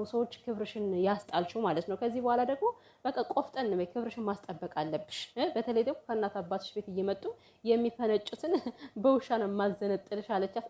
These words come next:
ባዘነጠልሻት ኖሮ ምን አለበት በለቀቅሽውና ጉዷ በፈላ። ከዛ ላይ ፈትፍቶ ፈትፍቶ በጣላት ኖሮ ማለት ነው። ይሄ ነበር የሚገባት ለሷ። በስመ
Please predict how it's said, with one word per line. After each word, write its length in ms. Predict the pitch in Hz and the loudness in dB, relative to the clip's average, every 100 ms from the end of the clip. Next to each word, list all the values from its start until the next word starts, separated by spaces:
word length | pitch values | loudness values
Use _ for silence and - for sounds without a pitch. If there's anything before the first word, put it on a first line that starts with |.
| 190 | 6
ባዘነጠልሻት 920 | 220 247 226 269 320 - 247 240 202 | 8 8 6 2 0 -2 -2 0 0
ኖሮ 180 | 196 185 190 - _ | 2 2 0 -6 _
ምን 140 | 226 240 | 0 2
አለበት 380 | 214 190 196 175 | 2 0 -2 0
በለቀቅሽውና 680 | 233 214 - - 208 196 180 | 2 2 0 -6 -4 0 0
ጉዷ 220 | 175 196 196 175 | 0 0 0 0
በፈላ። 280 | 180 180 180 | -2 -2 -2
ከዛ 200 | 208 185 190 | 0 4 4
ላይ 120 | 214 - - - | 4 0 -12 -2
ፈትፍቶ 380 | 302 302 330 330 - | -2 0 0 2 2
ፈትፍቶ 320 | 262 - 294 208 | -2 -2 -4 0
በጣላት 440 | 196 - 180 180 | 0 2 2 2
ኖሮ 160 | 190 175 254 | 0 0 2
ማለት 280 | 190 175 | 4 2
ነው። 120 | 185 - _ - | -2 -8 _ 0
ይሄ 120 | 277 | 4
ነበር 280 | 240 190 202 | 4 2 2
የሚገባት 680 | 196 202 196 - 180 - 170 190 | 2 2 0 -2 -4 -2 -4 -2
ለሷ። 280 | 202 202 - 170 - _ _ _ _ - | -2 -2 -2 -2 -4 _ _ _ _ 2
በስመ 460 | 220 254 - - | 6 6 4 -2